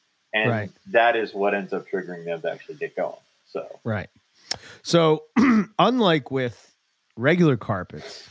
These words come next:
Speaker 2: where their ambient temperature stays the same and their
Speaker 1: Yeah.
Speaker 2: hot spots stay the same during the day,
Speaker 1: Right.
Speaker 2: right? Diamond pythons, you reduce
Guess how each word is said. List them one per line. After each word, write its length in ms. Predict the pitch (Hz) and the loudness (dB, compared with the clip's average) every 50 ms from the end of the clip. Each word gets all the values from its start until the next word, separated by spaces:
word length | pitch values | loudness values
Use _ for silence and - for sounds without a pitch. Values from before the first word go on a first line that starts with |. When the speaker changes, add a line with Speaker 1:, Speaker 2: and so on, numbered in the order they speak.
| - _ _ - | -20 _ _ 0
Speaker 2:
where 340 | 117 117 117 113 113 110 | 2 4 4 4 4 2
their 400 | 107 98 104 113 107 107 107 98 - - | 0 0 0 2 2 2 2 0 -2 -2
ambient 540 | 123 131 139 151 160 143 135 123 107 101 98 | 2 2 4 4 4 4 2 2 2 0 -2
temperature 680 | - 98 95 90 92 - - - 87 85 87 92 - _ _ _ _ _ _ _ _ _ _ _ _ | -4 -6 -6 -6 -8 -14 -10 -8 -6 -6 -6 -8 -10 _ _ _ _ _ _ _ _ _ _ _ _
stays 480 | - - - - 117 117 117 110 101 - | -14 -12 -4 -2 0 2 2 0 -2 -4
the 120 | - 104 | -8 -8
same 520 | - - - 151 147 139 127 120 117 110 110 | -6 0 2 2 4 4 2 2 0 0 -2
and 80 | 104 101 | -2 -2
their 80 | 98 | -2
Speaker 1:
Yeah. 120 | 90 87 - | -2 0 0
Speaker 2:
hot 220 | - 156 156 160 - | 2 2 2 2 0
spots 340 | - - 113 107 104 98 - | -2 -2 0 0 0 -2 -4
stay 200 | - - 117 113 | -4 -2 -2 -2
the 100 | 98 107 | 0 -2
same 480 | 101 - - - 151 156 170 170 170 156 | -6 -6 -2 0 2 2 4 4 2 2
during 300 | 123 123 110 98 92 85 | 2 2 0 0 -2 -4
the 100 | 85 82 | -8 -8
day, 380 | 71 73 67 67 78 98 107 _ _ _ _ | -10 -10 -12 -10 -10 -12 -14 _ _ _ _
Speaker 1:
Right. 260 | 90 90 80 78 82 - | -2 -2 -2 -2 -2 -8
Speaker 2:
right? 240 | 87 92 104 - _ _ - _ _ _ _ - - - - _ _ _ _ _ | -8 -8 -8 -8 _ _ -20 _ _ _ _ -20 -20 -20 -20 _ _ _ _ _
Diamond 380 | - 120 135 156 165 165 151 123 | 2 2 4 4 4 4 2 2
pythons, 720 | 117 117 107 104 101 - 110 98 92 95 92 92 - - | 0 -2 -2 -2 -4 -4 -6 -6 -6 -6 -8 -10 -8 -6
you 80 | 110 110 | -6 -4
reduce 1000 | 104 107 98 95 92 98 98 131 147 165 175 160 135 - - - - - - | -4 -4 -6 -6 -12 -4 2 4 4 6 6 4 2 2 -4 -8 -8 -10 -12